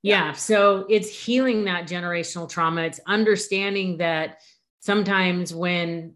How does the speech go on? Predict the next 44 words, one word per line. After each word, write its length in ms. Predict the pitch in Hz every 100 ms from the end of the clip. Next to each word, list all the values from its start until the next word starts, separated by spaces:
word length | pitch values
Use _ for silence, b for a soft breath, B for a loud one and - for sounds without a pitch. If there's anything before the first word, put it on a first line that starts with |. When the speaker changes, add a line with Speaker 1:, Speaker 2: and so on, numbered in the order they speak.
| _
Speaker 1:
when 280 | 214 180 180
we 140 | 196
did 200 | 190 185
my 140 | 170 160
anger, 580 | 135 170 202 180 170 165
it 240 | 175 196
went 180 | 196 180
back 220 | 170 -
seven 320 | - 165 160
lifetimes 560 | 156 196 196 165 147 139
ago. 460 | 143 139 131 127 _
Like, 320 | 165 156 151 -
there 100 | 175 185
Speaker 2:
Yeah. 40 |
Speaker 1:
is, 220 | 175 - _ _ _ _ -
there's 320 | 208 220 180
generational, 720 | 170 202 208 190 202 202 185 165
people 240 | 190 190
hear 240 | 165 185
that 140 | 180 185
and 60 | 165
they're 80 | 151
like, 160 | 147
"Oh, 160 | 160 160
that's 200 | 160 -
so 200 | 165 156
woo." 420 | 156 180 160 147 B B B -
Speaker 2:
Oh, 120 | 214
Speaker 1:
It's 100 | 208
Speaker 2:
see, 120 | 226 247 247
I 60 |
Speaker 1:
true, 80 | 247
Speaker 2:
do 100 | 190
Speaker 1:
though. 140 | 175 190
Speaker 2:
past 300 | 220 220 220
life 120 | 196 190
regressions 600 | 185 180 175 180 - -
for 160 | 165 -
people, 340 | 156 160 156
and 300 | 151 165 170
they, 220 | 175 180 196
they 140 | 196
don't 200 | 202 202
understand. 1000 | 190 175 - - 202 247 262 226 196